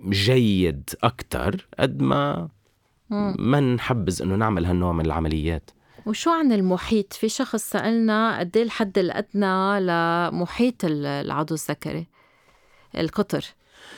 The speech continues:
Speaker 1: So، كمان القطر بتفرق، you know، بين بلد وبلد تاني، بين جنسيات وجنسيات تانية، ولكن القطر ال-، الطبيعي هو أي شي فوق العشرة أو احدعشر سنتي كمان.
Speaker 2: أوكي.
Speaker 1: ده يعني around،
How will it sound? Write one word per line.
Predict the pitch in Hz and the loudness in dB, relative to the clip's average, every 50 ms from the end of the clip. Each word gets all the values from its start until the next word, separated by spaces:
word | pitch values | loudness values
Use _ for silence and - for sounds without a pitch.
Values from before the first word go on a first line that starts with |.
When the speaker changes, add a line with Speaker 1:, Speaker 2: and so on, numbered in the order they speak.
| - - - | -14 -4 0
Speaker 1:
So، | 131 123 120 120 | 2 4 4 4
كمان | - 165 185 185 170 | 4 4 4 4 4
القطر | 135 - - 147 - 117 | 2 2 2 2 2 0
بتفرق، | 104 - - 120 - - 92 90 78 - - 90 | 0 -2 -4 -6 -4 0 0 0 0 0 0 2
you | 90 95 98 95 | 2 4 4 4
know، | |
بين | 95 92 82 101 101 95 | 4 4 4 4 4 4
بلد | 87 98 98 98 92 82 | 4 4 4 4 4 4
وبلد | 90 85 95 92 90 - | 4 4 4 2 2 2
تاني، | - - 98 98 95 95 90 | 2 2 4 4 4 4 4
بين | 80 92 92 90 | 4 4 4 2
جنسيات | 87 82 90 87 - - 95 101 101 95 - | 2 2 0 0 0 2 2 4 4 4 2
وجنسيات | 85 80 90 90 - 90 90 95 92 - - - | 0 0 0 -2 0 2 2 4 2 2 0 0
تانية، | - 101 98 98 98 92 90 95 92 - - - - - - | 2 2 4 4 4 4 2 2 0 -2 -6 -14 -6 0 2
ولكن | 135 135 143 139 - 143 131 131 | 4 4 4 4 4 4 4 4
القطر | 131 120 - - 160 - - 117 117 | 4 2 2 2 0 0 2 2 2
ال-، | 117 113 110 113 110 98 | 4 4 4 4 4 4
الطبيعي | 113 110 98 - 120 123 110 135 135 127 101 101 104 | 2 2 2 2 2 2 4 4 4 4 4 4 4
هو | 101 104 104 110 113 | 4 2 2 2 2
أي | - - 123 120 113 | 2 4 4 4 4
شي | 101 - - 101 | 4 2 2 2
فوق | - - 113 92 | 2 2 2 4
العشرة | 95 90 - 104 104 - - 95 92 | 2 2 2 0 0 0 0 -2 -2
أو | 82 85 82 | 0 0 -2
احدعشر | 82 82 90 82 80 - - 78 | 0 0 0 0 2 0 -2 -2
سنتي | 69 - - 80 73 71 - - 69 | -2 -2 -2 -2 -2 -2 -2 -4 -6
كمان. | - 78 71 69 65 64 64 - - - _ _ _ _ - 220 | -4 -4 -4 -2 -4 -6 -10 -14 -20 -20 _ _ _ _ -6 -6
Speaker 2:
أوكي. | 196 - - - 156 143 - _ _ _ _ _ _ _ - | -6 -6 -4 -6 -6 -6 -6 _ _ _ _ _ _ _ 0
Speaker 1:
ده | 95 90 107 | 4 4 6
يعني | 110 76 85 85 78 82 90 92 | 6 4 2 2 2 2 2 2
around، | - 104 98 104 107 87 67 65 60 | 2 2 4 4 4 2 0 -2 -4